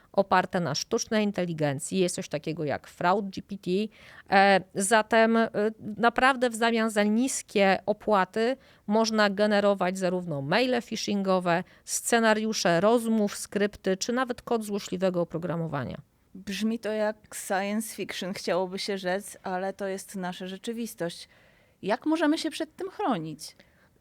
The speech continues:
Speaker 1: Znów ogromną rolę odgrywała świadomość użytkowników, procedury, tak? Na przykład dotyczące, e, drugiego potwierdzenia,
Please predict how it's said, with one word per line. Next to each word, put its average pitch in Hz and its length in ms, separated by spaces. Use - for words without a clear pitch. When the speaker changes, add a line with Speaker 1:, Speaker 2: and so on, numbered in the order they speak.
Speaker 1:
Znów 220 360
ogromną 269 440
rolę 247 220
odgrywała 220 500
świadomość 214 540
użytkowników, 196 1040
procedury, 208 680
tak? 208 320
Na 220 120
przykład 233 360
dotyczące, 208 880
e, 190 360
drugiego 220 480
potwierdzenia, 175 760